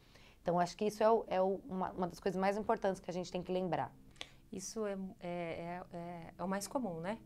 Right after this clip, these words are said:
Speaker 2: O pessoal tira, melhora e não volta, né? E aí,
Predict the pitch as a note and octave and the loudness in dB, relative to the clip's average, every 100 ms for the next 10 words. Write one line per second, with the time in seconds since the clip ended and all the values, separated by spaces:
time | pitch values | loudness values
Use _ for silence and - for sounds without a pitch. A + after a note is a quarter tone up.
0 | - - - F#3+ F#3 G3+ F#3 - G3 F#3 | -20 -16 -8 -6 -2 -2 -2 -6 -6 -2
1 | G#3+ C4+ E4+ - - G#3 G3+ F#3+ G3+ B3 | 0 0 -2 -6 -4 -2 -2 0 2 4
2 | C4+ B3+ C#4 C#4+ C#4 C4+ C4 C4 - - | 2 4 4 4 2 2 -2 -10 -12 -20
3 | - - - F#3 A#3 D4 - - A3+ B3 | -20 -20 -8 0 0 0 -6 -6 0 0
4 | A#3 A#3 D4+ D4+ F#3 | 0 0 0 0 -2